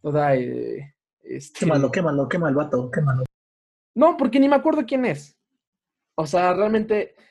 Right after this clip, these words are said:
Speaker 1: eh, no es tan importante, eh, el, la persona, pero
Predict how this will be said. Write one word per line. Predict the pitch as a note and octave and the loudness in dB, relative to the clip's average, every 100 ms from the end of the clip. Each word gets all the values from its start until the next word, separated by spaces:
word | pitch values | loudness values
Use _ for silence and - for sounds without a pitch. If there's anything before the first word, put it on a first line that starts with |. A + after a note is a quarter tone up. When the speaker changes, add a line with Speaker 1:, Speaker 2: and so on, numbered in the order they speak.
| _ _ - | _ _ -8
Speaker 1:
eh, | E3 | -6
no | F3 F#3 G#3+ | 0 2 2
es | |
tan | G#3+ A3 | 2 0
importante, | F#3+ D#3+ D#3 F#3+ G3+ A3+ A3+ G#3+ D3+ D3 C3+ B2+ A#2+ A#2+ A#2+ A#2 | -2 -4 -2 -2 2 4 4 2 -2 -2 0 0 0 -4 -4 -6
eh, | B2 C#3+ _ _ _ _ _ _ _ _ _ _ _ _ _ _ _ | -8 -14 _ _ _ _ _ _ _ _ _ _ _ _ _ _ _
el, | D#3 E3+ D3 C#3 | -2 0 0 -2
la | C#3+ D3+ | -2 -2
persona, | C#3 F3 B3 G4 - _ _ _ | -2 -2 -2 -4 -10 _ _ _
pero | F3 F3+ E3+ E3 - _ | 2 4 4 2 -2 _